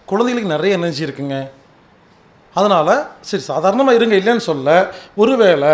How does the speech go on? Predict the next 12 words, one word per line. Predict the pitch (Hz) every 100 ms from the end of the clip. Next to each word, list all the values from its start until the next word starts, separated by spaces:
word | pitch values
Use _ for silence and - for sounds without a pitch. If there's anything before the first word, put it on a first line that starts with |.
| 135 - -
குழந்தைகளுக்கு | 190 202 170 160
ஏதாவது | 156 156
வியாதி | 147 147 147
வந்துருச்சு, | 139 127 - 147 143
முடியலன்னா, | 156 175 147 123 143 233 - - -
இந்த | 180 226 247
மாதிரி | 262 277 226
ஆங்கிள்லேயே | 208 208 220 196
யோசிங்கன்னு | 196 196 185 202 -
சொல்றேன். | 151 120 117 - _ _ _ _ _ -
அந்த | 196 254 277
நேரத்துலயாவது, | 240 220 185 170 147 135 147